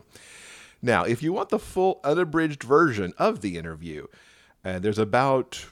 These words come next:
mm, thirty-ish minutes that are not in this segment that we just aired,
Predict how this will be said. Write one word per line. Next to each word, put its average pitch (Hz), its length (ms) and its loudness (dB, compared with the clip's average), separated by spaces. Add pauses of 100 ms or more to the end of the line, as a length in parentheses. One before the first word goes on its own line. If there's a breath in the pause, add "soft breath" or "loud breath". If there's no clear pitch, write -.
(120)
mm, 185 460 -8
thirty-ish 185 560 0
minutes 151 420 -2
that 110 180 0
are 107 180 0
not 113 360 -4
in 113 340 -2
this 117 180 -4
segment 120 460 -4
that 101 160 -2
we 98 100 -4
just 92 300 -6
aired, 107 380 -2